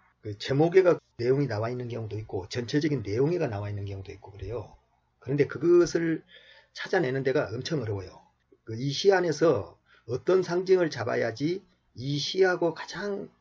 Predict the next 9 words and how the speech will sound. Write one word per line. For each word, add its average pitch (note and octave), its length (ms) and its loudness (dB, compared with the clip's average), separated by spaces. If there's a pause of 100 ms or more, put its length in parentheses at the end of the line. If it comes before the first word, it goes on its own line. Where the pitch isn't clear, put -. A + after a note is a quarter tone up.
(220)
맞게끔 C#3 600 -6 (300)
볼 A#2 140 -10
수 C3 140 -6
있는가. A2+ 460 -6 (400)
또한 F3 380 0 (600)
다른 B2+ 260 2
방향으로 D3 440 2
본다 C3 240 -2
하더라도 D#3 760 0